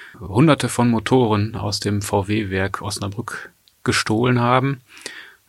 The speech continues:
Das Gericht versucht jetzt seit mehreren Monaten herauszufinden, wie genau das geschafft haben. Ja, es, ähm,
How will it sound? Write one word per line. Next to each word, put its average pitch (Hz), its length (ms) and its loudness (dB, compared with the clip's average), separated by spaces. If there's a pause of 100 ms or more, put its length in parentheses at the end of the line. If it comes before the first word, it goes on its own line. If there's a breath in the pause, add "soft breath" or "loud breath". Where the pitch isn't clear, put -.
(340)
Das - 240 0
Gericht 113 320 2
versucht 107 320 0
jetzt 101 180 0
seit - 420 0
mehreren 104 300 4
Monaten 101 300 2
herauszufinden, 98 640 0
wie 95 100 -4
genau 98 240 0
das 92 240 -4
geschafft - 400 -2
haben. 104 300 2 (440 loud breath)
Ja, 92 220 0
es, 92 240 -6
ähm, 95 360 -8